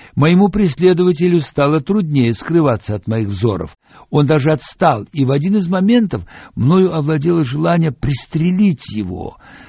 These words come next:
Вот и железная ограда, за которой дом генерала Супника. Филер где-то затаился, я не видел его. Звонок был электрический. Я раз за разом нажимал кнопку.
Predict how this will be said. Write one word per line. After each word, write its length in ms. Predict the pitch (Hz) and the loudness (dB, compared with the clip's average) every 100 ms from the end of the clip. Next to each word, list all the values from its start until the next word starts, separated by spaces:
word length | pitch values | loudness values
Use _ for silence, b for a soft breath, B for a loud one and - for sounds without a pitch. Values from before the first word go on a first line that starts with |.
| B | B
Вот 220 | 120 185 208 | 0 2 2
и 40 | |
железная 600 | 196 226 220 185 208 220 | 0 2 2 2 0 0
ограда, 580 | 175 113 107 98 104 101 _ | 0 -2 -2 -4 -8 -10 _
за 160 | 101 117 | -4 -4
которой 400 | 101 117 156 165 | -2 -4 0 0
дом 320 | 107 143 151 | 2 0 0
генерала 680 | 123 110 98 101 110 110 107 b | -2 -4 -4 -6 -6 -8 -12 b
Супника. 800 | _ - - 78 - 78 - - - _ b b b b b b | _ -18 -14 -14 -16 -16 -16 -18 -20 _ b b b b b b
Филер 640 | - 185 214 262 285 214 - _ | -2 2 4 4 2 -2 -12 _
где-то 420 | 127 127 233 226 | -6 2 2 2
затаился, 800 | 170 196 190 233 214 139 95 - | 0 0 2 2 2 0 -4 -8
я 180 | 107 139 | -2 0
не 120 | 165 185 | 0 0
видел 400 | 175 82 73 73 | 0 -2 -8 -12
его. 360 | 71 69 - b b b b b | -12 -14 -16 b b b b b
Звонок 440 | 98 135 165 208 | -2 0 2 2
был 200 | 175 214 | 0 -2
электрический. 960 | 180 185 170 117 110 - - - 113 104 B B | -2 -4 -4 -4 -4 -6 -14 -10 -10 -10 B B
Я 220 | 127 202 | 2 2
раз 220 | 196 202 | 2 0
за 180 | 165 185 | 0 -2
разом 340 | 160 170 156 160 | 0 -2 -2 -2
нажимал 460 | 147 127 127 139 | -2 -4 -4 -4
кнопку. 580 | - 120 113 - 107 98 | -4 -2 -2 -4 -14 -14